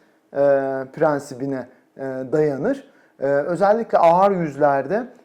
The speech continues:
dokuyu yukarı doğru taşımak anlamında, e, oldukça başarılı bir tekniktir. Bununla beraber derin plan yüz germe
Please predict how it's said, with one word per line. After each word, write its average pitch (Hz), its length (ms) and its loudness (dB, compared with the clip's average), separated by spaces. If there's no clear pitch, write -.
dokuyu 196 340 -4
yukarı 196 300 0
doğru 170 200 2
taşımak 185 480 -8
anlamında, 147 680 -4
e, 139 40 -8
oldukça 190 680 0
başarılı 214 440 2
bir 139 80 -16
tekniktir. 135 640 -10
Bununla 254 320 -2
beraber 254 560 2
derin 196 340 2
plan 240 220 -4
yüz 220 320 -4
germe 233 500 2